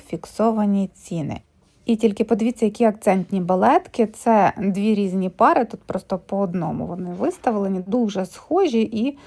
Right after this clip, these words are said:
просто в ідентичному кольорі. Такий красивий помаранчевий. Ціна одних вісімсот гривень, інших сімсот гривень, і вони з натуральної шкіри.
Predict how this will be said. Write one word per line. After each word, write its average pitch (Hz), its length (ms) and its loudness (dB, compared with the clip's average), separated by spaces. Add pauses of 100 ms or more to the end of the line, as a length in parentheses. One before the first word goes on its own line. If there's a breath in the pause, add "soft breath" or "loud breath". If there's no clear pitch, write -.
(320 loud breath)
просто 240 340 -2
в - 20 -4
ідентичному 214 840 -2
кольорі. 185 420 -4
Такий 185 300 -8
красивий 202 540 -4
помаранчевий. 247 880 0 (160)
Ціна 220 340 2
одних 190 340 -2
вісімсот 226 560 0
гривень, 226 380 0
інших 226 420 -2
сімсот 196 600 -4
гривень, 247 480 0
і 196 60 -4
вони 190 260 -2
з 294 80 -6
натуральної 196 680 0
шкіри. - 580 -8